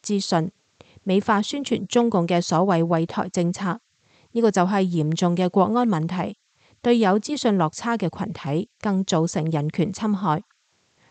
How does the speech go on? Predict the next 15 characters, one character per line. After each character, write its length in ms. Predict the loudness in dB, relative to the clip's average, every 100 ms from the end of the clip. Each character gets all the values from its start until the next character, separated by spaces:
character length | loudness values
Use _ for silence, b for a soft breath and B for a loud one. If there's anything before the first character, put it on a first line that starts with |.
| _
賴 160 | -2
品 200 | 0 0
妤 200 | 2 2
仲 200 | 2 0
表 160 | 2 0
示， 320 | 0 -2 -2 b b
佢 120 | -6
得 140 | -4 -4
知 160 | -4 -4
呢 100 | 0
個 100 | 0
消 160 | 0 -2
息 160 | -2 -4
之 100 | -4
後， 260 | -2 -2